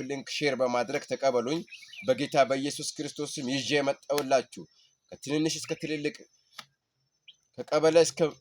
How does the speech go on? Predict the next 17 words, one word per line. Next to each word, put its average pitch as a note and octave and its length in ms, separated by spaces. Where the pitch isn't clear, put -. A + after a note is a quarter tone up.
ትልልቅ D#3+ 440
ሚኒስትሮች D#3 540
የሚሆን D3 400
ትንቢታዊ C#3+ 540
ቃል C#3 240
ይዤ A#2 200
መጥቻለሁ። A#2 640
ጥቅምት D3 300
ወር C#3+ 180
ላይ A2+ 220
እግዚአብሔር C#3 460
በዚህ C#3 240
ዛሬ C3+ 200
አርብ፣ C3+ 300
ዕለት C3 300
አርብ B2 240
ላይ G2 220